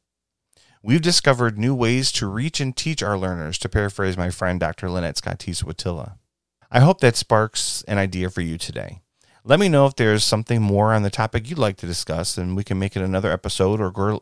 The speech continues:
go live or to field questions and work collaboratively.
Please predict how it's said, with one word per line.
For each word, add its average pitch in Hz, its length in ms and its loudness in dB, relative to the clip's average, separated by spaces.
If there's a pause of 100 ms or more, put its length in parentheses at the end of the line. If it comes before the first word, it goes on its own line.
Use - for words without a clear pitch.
go 107 160 4
live 101 580 0
or 90 320 -4
to - 140 -8
field 104 220 -4
questions 107 580 -2
and 92 260 -4
work 113 180 -4
collaboratively. 117 680 -6